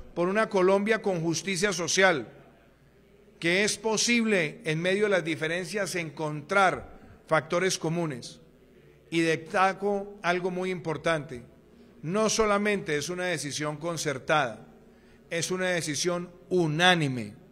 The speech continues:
de esta mesa de concertación, lo cual también es un mensaje muy positivo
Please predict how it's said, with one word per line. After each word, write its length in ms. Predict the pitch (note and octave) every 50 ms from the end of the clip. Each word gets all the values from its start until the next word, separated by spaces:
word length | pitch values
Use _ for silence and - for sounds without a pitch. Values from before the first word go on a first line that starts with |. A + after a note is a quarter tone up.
| - - - - - -
de 120 | C#3 C#3+
esta 200 | C#3 C3+ - E3
mesa 340 | D#3+ E3 E3 E3 C3 E3+ E3
de 80 | D#3+ D3
concertación, 840 | D3 C#3+ C3 - C#3+ C3 - C#3 C3+ B2 - E3 F3 F#3 F#3+ F#3+ - - - - - - - - - -
lo 180 | C#3 D3 C#3+
cual 240 | D3 D#3 D#3+ E3 D3+
también 300 | F3 F3 E3+ E3+ E3+ F3
es 140 | E3+ - F3
un 100 | F3 E3+
mensaje 440 | E3+ E3+ D#3 - F#3 E3+ E3 E3+ E3+
muy 320 | F3 F#3+ G#3 A#3 A#3 A3
positivo 680 | A3+ - F#3+ E3 D#3 D#3 B2+ - E3+ D#3+ C#3 A#2 G#2